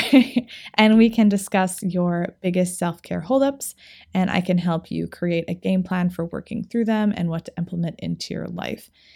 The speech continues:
And I can accomplish quite a bit in thirty minutes. I think you'll be impressed, and it'll just be fun to, to talk to you,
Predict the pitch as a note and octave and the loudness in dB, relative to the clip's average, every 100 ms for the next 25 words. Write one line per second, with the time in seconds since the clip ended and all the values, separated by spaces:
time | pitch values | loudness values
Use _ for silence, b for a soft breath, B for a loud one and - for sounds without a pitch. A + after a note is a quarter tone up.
0 | b b F#3+ F#3 F#3 F#3 - B3 D#4+ E4+ | b b 0 2 2 0 0 -6 -8 -10
1 | - D4 D4 C#4+ C#4+ - F#3+ B3 G#3+ F#3 | -8 -8 -4 -4 -4 -8 -4 -4 -2 -4
2 | - - _ G3 F#3+ F#3+ F3 G#3 G3 F#3 | -8 -20 _ -4 -4 -2 -4 0 0 0
3 | - - - _ - F#3 E3+ E3+ F#3 F#3 | -4 -12 -16 _ -14 -8 -8 -6 -6 -2
4 | G3+ G3+ G#3+ C4+ B3+ G3+ A3+ - - b | -2 -2 -4 -10 -8 -8 -10 -12 -20 b
5 | b b b - A#3 A#3 A#3 B3+ C4 B3+ | b b b 2 4 6 4 2 0 -2
6 | C4+ B3 B3 B3 A#3+ A#3 A3 A3 A3 - | -4 0 2 2 2 0 2 0 -2 -6
7 | _ _ _ _ _ _ A3+ G#3 - _ | _ _ _ _ _ _ -6 -6 -12 _
8 | _ _ G#3+ C4 - D#3 | _ _ -2 -2 -2 2